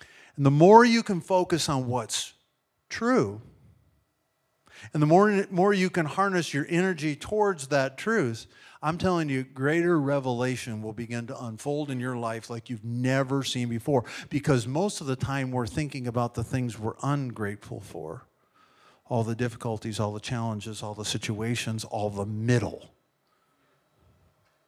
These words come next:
Psalms eight, four to nine. "What are mere mortals that you should think about them?" This is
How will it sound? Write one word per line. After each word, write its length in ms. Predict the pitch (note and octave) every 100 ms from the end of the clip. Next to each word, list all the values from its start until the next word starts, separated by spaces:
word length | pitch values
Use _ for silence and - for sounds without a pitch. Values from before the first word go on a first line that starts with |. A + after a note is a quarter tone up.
| _ _ _ _ _ _ _ _ _ F#3+ _ _ _ _ _ _ _ _ _ _ _ _ _ _ _ -
Psalms 400 | D3+ D#3 D3+ -
eight, 280 | E3+ E3 E3
four 280 | D#3+ D#3 D3+
to 100 | C3+
nine. 360 | C3+ C3 A#2+ - _ _ _ _ _ _ _ _ _ _ _ _ _ _ _ _ _ _ _ _ -
"What 340 | D#3 G3+ -
are 200 | C#3+ C3+
mere 340 | B2+ C#3+ E3+ E3+
mortals 600 | D3+ D3+ C#3 A#2+ A2+ -
that 160 | A#2+
you 180 | A#2+ C3+
should 260 | C3+ A#2 G#2+
think 280 | C3+ B2 G#2
about 360 | G2+ G2 F#2
them?" 280 | G#2+ F#2 F#2 _ _ _ - - - _ _ _
This 160 | D#3 F3+
is 380 | C3 - -